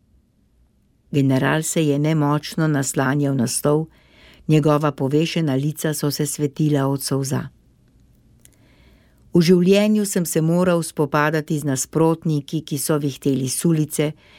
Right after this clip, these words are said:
in so bili večji od mene. Spopadal sem se z vojaki,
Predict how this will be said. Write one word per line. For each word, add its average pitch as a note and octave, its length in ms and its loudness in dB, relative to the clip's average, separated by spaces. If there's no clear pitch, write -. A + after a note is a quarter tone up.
in D#3+ 120 4
so E3 160 2
bili D#3 380 2
večji F3+ 460 0
od C#3+ 180 -4
mene. C3 380 -4
Spopadal D3 640 2
sem D3 260 -2
se D3 160 -2
z C#3 80 -8
vojaki, D#3 720 0